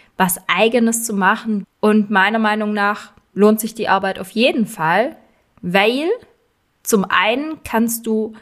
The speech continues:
es besser machen, als Google es macht. Ich meine, Google sucht sich durch den Algorithmus irgendwas aus dem Text raus und meistens passt es auch ganz gut. Aber du hast die Möglichkeit,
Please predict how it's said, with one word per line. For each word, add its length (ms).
es 180
besser 300
machen, 320
als 260
Google 300
es 160
macht. 340
Ich 160
meine, 340
Google 240
sucht 320
sich 180
durch 180
den 180
Algorithmus 680
irgendwas 500
aus 120
dem 160
Text 340
raus 320
und 140
meistens 480
passt 300
es 140
auch 260
ganz 260
gut. 340
Aber 240
du 240
hast 320
die 80
Möglichkeit, 1400